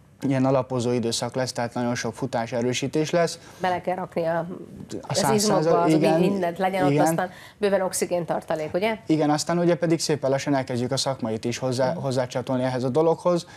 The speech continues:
Speaker 1: és ugye a leges legvégén pedig majd, ö,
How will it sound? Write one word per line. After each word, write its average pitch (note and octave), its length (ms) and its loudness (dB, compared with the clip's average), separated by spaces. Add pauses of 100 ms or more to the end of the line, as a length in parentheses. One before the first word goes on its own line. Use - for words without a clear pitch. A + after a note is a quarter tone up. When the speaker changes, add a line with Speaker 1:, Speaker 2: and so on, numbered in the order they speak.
(200)
Speaker 1:
és - 200 -4
ugye C#3+ 220 2 (280)
a C3 300 2
leges B2+ 340 0
legvégén C3+ 520 0
pedig B2+ 260 -2
majd, B2+ 320 0
ö, B2+ 300 0